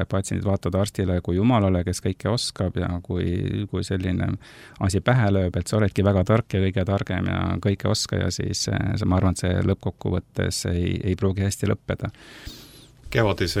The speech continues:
Speaker 2: eriolukorra ajal, kogudused pidasid oma liikmetega ja mitte ainult ühendust telefoni teel. Sotsiaalministeerium,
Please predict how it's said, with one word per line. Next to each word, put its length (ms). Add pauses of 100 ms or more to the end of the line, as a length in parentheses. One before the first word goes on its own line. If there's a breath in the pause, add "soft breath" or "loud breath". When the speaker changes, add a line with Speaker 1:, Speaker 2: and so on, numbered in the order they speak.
Speaker 2:
eriolukorra 720
ajal, 300 (1040 loud breath)
kogudused 640
pidasid 480
oma 240
liikmetega 800 (840 loud breath)
ja 100
mitte 240
ainult 460
ühendust 720
telefoni 640
teel. 460 (760)
Sotsiaalministeerium, 1400